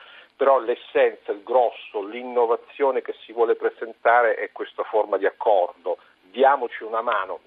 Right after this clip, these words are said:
nella migliore delle ipotesi, nella peggiore delle ipotesi siamo pronti a darti dei soldi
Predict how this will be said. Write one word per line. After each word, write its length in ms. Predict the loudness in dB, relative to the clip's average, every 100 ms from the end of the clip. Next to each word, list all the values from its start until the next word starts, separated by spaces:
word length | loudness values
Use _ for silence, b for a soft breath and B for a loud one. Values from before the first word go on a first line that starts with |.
| -8
nella 300 | -6 -4 -6
migliore 340 | -6 -6 -4
delle 180 | -6 -8
ipotesi, 760 | -2 0 0 -4 -16 -14 -14 -14 B B _
nella 240 | -8 -6
peggiore 360 | -4 -6 -4 -2
delle 160 | -2 -6
ipotesi 640 | 0 2 2 -4 -20 -20
siamo 260 | -8 -6 -4
pronti 480 | 0 0 0 -8
a 60 | -6
darti 400 | 2 2 2 -6
dei 140 | -10 -4
soldi 420 | -2 -2 -2